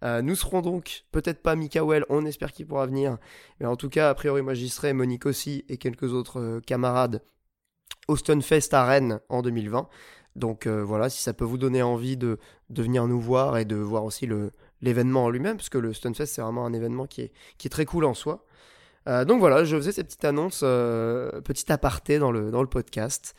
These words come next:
Et, euh, et j'en ai fini avec mon actu perso.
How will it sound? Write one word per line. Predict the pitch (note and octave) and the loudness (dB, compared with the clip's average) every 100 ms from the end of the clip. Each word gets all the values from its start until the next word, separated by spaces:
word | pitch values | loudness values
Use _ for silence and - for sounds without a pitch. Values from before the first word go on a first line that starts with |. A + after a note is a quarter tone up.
| - - - _ _ _ | -20 -20 -20 _ _ _
Et, | - A2+ A2 | -4 0 0
euh, | G#2 G#2 A2 | 0 2 2
et | B2 | 6
j'en | D#3 | 6
ai | G#3 | 6
fini | - A3+ | 4 2
avec | C#4 G3 | 2 2
mon | F3 | 2
actu | D#3+ - E3 | 0 -2 -2
perso. | C#3+ A2+ - G#3 C4+ | 0 0 0 0 0